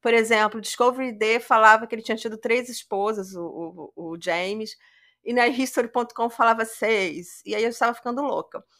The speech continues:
E aí, por isso, eu decidi ler um livro, e esse livro, que é o Property of the Folsom Wolf, do Don Lasseter,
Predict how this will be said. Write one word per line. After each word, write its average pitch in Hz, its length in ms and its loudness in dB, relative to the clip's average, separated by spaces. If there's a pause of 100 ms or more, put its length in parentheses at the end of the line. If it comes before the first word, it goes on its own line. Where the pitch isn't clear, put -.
(360)
E 403 80 0
aí, 381 80 2
por 440 240 2
isso, 330 240 -2
eu 269 60 -2
decidi 277 280 -4
ler 262 220 2
um 381 140 4
livro, 247 600 -4
e 247 140 -4
esse 262 280 0
livro, 220 460 -4
que 233 120 -4
é - 20 4
o 208 100 0
Property 226 720 0
of 208 160 2
the 202 100 -4
Folsom 214 460 -2
Wolf, 180 340 -2 (140)
do 185 340 -6
Don 190 280 0
Lasseter, 226 680 -2